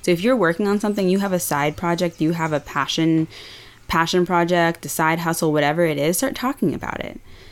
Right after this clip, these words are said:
Start talking about it in a way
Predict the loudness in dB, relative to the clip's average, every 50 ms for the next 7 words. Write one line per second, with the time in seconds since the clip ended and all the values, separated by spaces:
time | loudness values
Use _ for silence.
0 | -16 -6 -2 2 4 4 4 2 0 -4 -12 -20 -20 -20 -20 -20 -20 -8 -2 0
1 | 0 2 2 0 0 2 2 2 2 2 2 2 2 2 2 4 4 4 2 2
2 | 2 2 2 2 2 0 -2